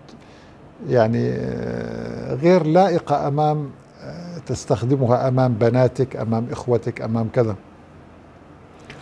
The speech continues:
ولكن راودته، يعني، كلمة عادية وتفهم معناها، ليس فيها أي، يعني، آه، شيء يثير الغريزة أو العاطفة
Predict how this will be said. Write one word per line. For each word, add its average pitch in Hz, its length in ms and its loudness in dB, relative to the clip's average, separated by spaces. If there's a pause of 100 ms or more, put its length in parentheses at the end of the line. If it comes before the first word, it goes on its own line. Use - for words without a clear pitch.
(400)
ولكن 147 360 2
راودته، 139 960 2 (720)
يعني، 104 320 -8
كلمة 160 420 4 (1120)
عادية 147 440 4
وتفهم 156 540 2
معناها، 113 480 -2 (400)
ليس 151 240 0
فيها 143 420 0 (540)
أي، 170 340 2 (460)
يعني، 131 400 0 (460)
آه، 123 300 -4
شيء 170 500 2 (320)
يثير 165 760 2 (1000)
الغريزة 135 560 4
أو 139 200 2
العاطفة 147 680 0